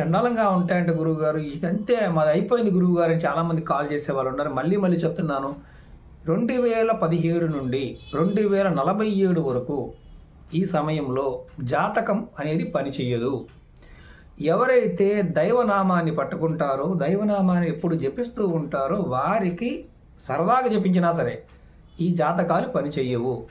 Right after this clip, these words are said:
ఇది నేను చెప్పే మాట కాదు, పురాణాల్లో చాలా క్లియర్గా రాయడం జరిగింది.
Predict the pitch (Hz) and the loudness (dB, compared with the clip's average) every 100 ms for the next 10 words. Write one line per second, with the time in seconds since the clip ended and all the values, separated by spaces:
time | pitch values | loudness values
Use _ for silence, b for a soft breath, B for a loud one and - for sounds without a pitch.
0 | 147 160 151 185 180 175 156 135 127 123 | -6 -2 0 0 0 0 -2 -2 -2 -4
1 | 120 113 143 175 196 156 139 - 156 147 | -4 -6 -4 -2 0 -2 -2 -2 -2 -2
2 | 139 - - - - - - - - - | -4 -8 -16 -20 -20 -20 -20 -20 -14 -4
3 | 285 269 180 160 147 143 120 - 110 | 0 2 2 0 0 -2 -4 -6 -10